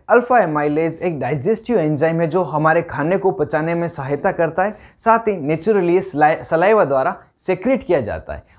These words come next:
और जो पेपाइन है ये भी एक प्रकार का एंजाइम है, जो खाने को, फूड को तोड़ने का कार्य करती है। और जो ड्रॉप में आपको तीन तरह के ऑयल बताए थे,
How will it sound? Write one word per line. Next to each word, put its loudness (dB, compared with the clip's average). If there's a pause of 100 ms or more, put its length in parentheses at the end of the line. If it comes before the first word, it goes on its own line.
और 2
जो 6
पेपाइन 0
है -4
ये 0
भी 2
एक -2
प्रकार 0
का 0
एंजाइम -2
है, -4
जो -2
खाने -4
को, -4
फूड 0
को 2
तोड़ने 2
का -4
कार्य 2
करती -8
है। -16 (320)
और 6
जो 4
ड्रॉप 0
में -4
आपको -2
तीन -2
तरह -2
के -6
ऑयल 2
बताए 0
थे, -2